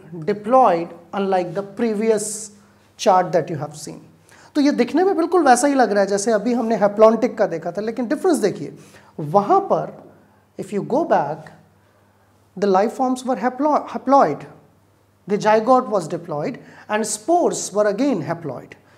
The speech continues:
But if you look here, अगर आप यहाँ देखें, organism is diploid, gametes are haploid, zygote is again diploid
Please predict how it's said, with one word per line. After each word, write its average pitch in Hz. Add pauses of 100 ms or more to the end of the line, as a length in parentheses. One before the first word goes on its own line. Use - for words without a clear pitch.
(180)
But 190
if 202
you 208
look 175
here, 240 (140)
अगर 175
आप 165
यहाँ 196
देखें, 165 (500)
organism 302
is 220
diploid, 165 (440)
gametes 233
are 214
haploid, 151 (200)
zygote 185
is 175
again 302
diploid 156